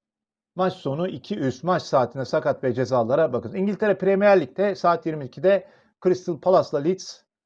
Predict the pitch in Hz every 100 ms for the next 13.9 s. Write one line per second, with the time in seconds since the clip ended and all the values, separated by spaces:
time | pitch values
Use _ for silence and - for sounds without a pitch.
0 | _ - 156 131 - 127 104 - 165 143
1 | 110 95 180 175 180 180 175 160 156 165
2 | 185 143 123 - 107 139 143 156 190 135
3 | 117 107 147 151 165 127 127 117 113 139
4 | 143 143 139 147 147 147 156 147 _ _
5 | _ _ - 170 202 - 156 120 - -
6 | 170 165 156 165 170 156 156 135 123 139
7 | 175 185 _ _ - 131 135 117 104 95
8 | _ - 131 131 165 - 113 - 104 127
9 | 156 - 131 110 98 104 - 143 117 95
10 | 98 135 135 143 131 139 139 135 131 147
11 | _ _ _ _ 196 196 139 110 127 107
12 | 110 120 135 160 135 147 131 127 - 107
13 | 113 127 143 131 - - 113 151 147